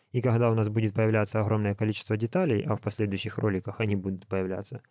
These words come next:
то эти все детали будет гораздо лучше видно, и в целом картинка будет смотреться куда приятнее. И вот на данном этапе, я думаю, можно заняться нашими елочками. Здесь мы их видим три, но на самом деле их четыре, здесь еще в конце есть четвертая. И вот сейчас, я думаю, можно создать как раз-таки четыре наши елочки.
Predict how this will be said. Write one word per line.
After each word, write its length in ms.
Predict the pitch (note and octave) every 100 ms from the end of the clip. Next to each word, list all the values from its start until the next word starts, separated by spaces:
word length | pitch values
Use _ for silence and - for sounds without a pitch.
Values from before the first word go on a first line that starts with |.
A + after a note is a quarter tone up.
| _ _ -
то 60 |
эти 220 | C#3 A#2
все 140 | A2+ A#2
детали 320 | A2+ A#2+ A2
будет 280 | G#2+ G#2+ G#2
гораздо 360 | G#2+ G#2+ G2+
лучше 280 | G#2+ G#2 C#3
видно, 280 | D3+ G3+ B2+
и 180 | A#2+ A2+
в 60 |
целом 280 | - C#3 G#2+
картинка 460 | G2 G#2 B2+ G#2+ G#2
будет 240 | G#2+ G2
смотреться 540 | - G2 A2 G#2 G#2 -
куда 260 | A2+ G#2
приятнее. 560 | - G2 G2 - D3 D3+ _ _ _ -
И 80 | F#3
вот 220 | E3 D3
на 100 | C#3
данном 300 | C3+ C3 D3
этапе, 300 | G3+ F#3+ C3
я 120 | C3+
думаю, 380 | C3 B2+ A#2 A2+
можно 340 | A#2 A2 G#2+
заняться 420 | G#2 A2+ A2 G#2
нашими 380 | A2 G#2+ - G2+
елочками. 580 | G#2 D#3+ F3+ - D#3+ D3
Здесь 280 | A2 B2 A2+
мы 180 | A2+ G#2+
их 140 | -
видим 420 | A2+ G#2+ G#2 - -
три, 320 | D3+ G3 G3
но 100 | B2
на 120 | A2+
самом 280 | A#2 A#2 A2
деле 240 | A2 G#2
их 100 | G2
четыре, 380 | - B2 G3 G3
здесь 220 | C3 C3
еще 180 | A#2 -
в 60 | -
конце 320 | B2 A#2+ A#2
есть 120 | G#2+
четвертая. 680 | - G#2+ A2 G#2 G2+ G2+ A2+ _ _ _ -
И 100 | E3
вот 180 | D3+ B2+
сейчас, 420 | B2+ - E3+ -
я 80 | A#2
думаю, 300 | A2+ A2 G#2+
можно 300 | A2 G#2 G2+
создать 400 | G#2+ A2 C#3 -
как 160 | F#2+
раз-таки 400 | G#2+ A2+ - G2+
четыре 320 | F#2+ - A2 G#2
наши 280 | G2 -
елочки. 480 | G2+ F#2+ F#2+ - -